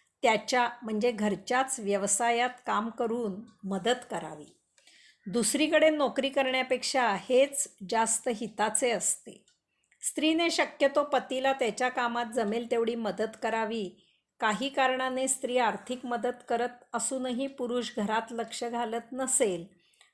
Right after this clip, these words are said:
तर अबला या गुणाचा पूर्ण वापर करून पुरुषाला नमवायचा प्रयत्न करावा.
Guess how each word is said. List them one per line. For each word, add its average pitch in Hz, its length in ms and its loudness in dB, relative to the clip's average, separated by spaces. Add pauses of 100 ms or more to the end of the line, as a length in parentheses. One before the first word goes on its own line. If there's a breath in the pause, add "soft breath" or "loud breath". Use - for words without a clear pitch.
(160 soft breath)
तर 262 240 2
अबला 247 420 2
या 269 180 4
गुणाचा 240 480 -2
पूर्ण 233 360 0
वापर 233 440 0
करून 214 480 -2 (420 soft breath)
पुरुषाला 247 580 2
नमवायचा 214 720 -2
प्रयत्न 233 580 -2
करावा. 160 420 -6